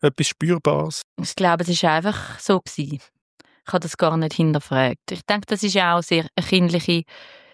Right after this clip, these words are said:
Speaker 2: Art. Man nimmt die Welt, wie sie einem präsentiert wird.
Speaker 1: Hm,
Speaker 2: Das
Speaker 1: genau.
Speaker 2: ist ja schon so.
Speaker 1: Das ist so, ja.
Speaker 2: Ja, und der Glaube war irgendwie natürlich gewesen,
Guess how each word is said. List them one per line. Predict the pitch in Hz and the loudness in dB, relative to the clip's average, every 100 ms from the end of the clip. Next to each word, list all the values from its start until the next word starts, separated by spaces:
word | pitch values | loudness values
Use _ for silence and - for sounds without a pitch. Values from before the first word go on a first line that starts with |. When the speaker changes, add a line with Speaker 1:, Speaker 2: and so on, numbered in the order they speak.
| _ _ _ - | _ _ _ 0
Speaker 2:
Art. | 165 165 180 - | 4 4 4 2
Man | 175 - | 0 2
nimmt | 185 175 185 214 - | 2 4 6 4 4
die | 190 | 2
Welt, | 185 175 - | 4 2 0
wie | 175 | -4
sie | 165 180 | 0 2
einem | 165 165 175 _ _ - | 2 0 -6 _ _ 2
präsentiert | 170 160 151 147 143 135 | 4 4 4 4 4 2
wird. | 113 | 0
Speaker 1:
Hm, | _ | _
Speaker 2:
Das | 170 160 - | -2 0 2
Speaker 1:
genau. | 131 113 | 2 2
Speaker 2:
ist | 175 - | 0 2
ja | 165 | 0
schon | 156 156 | 0 -6
so. | - - - - | -6 -10 -8 0
Speaker 1:
Das | 127 - | 2 2
ist | 127 | 0
so, | - | 0
ja. | 127 135 | 0 0
Speaker 2:
Ja, | 170 156 - | 2 2 2
und | 175 160 - - _ _ _ _ _ _ - | 2 2 -2 -14 _ _ _ _ _ _ -4
der | 180 | -2
Glaube | 175 160 160 175 | 2 2 4 2
war | 170 175 | 0 4
irgendwie | 165 156 | 6 6
natürlich | 156 - 170 165 180 196 - | 4 2 2 2 4 0 -2
gewesen, | - 254 | 4 6